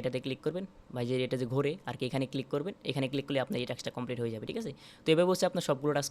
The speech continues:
কমপ্লিট করতে হবে। এখানে যতগুলো আছে, আহ, এটা করলে আপনার দু-,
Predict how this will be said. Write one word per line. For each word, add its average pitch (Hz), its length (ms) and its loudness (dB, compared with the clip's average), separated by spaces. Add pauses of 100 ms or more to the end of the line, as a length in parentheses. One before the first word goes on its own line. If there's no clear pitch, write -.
কমপ্লিট 135 300 -4
করতে 147 220 -2
হবে। 143 160 0 (180)
এখানে 135 240 0
যতগুলো 139 380 2
আছে, 185 180 -2
আহ, - 520 -2
এটা 151 200 6
করলে 151 240 4
আপনার 139 200 0 (140)
দু-, 135 100 -2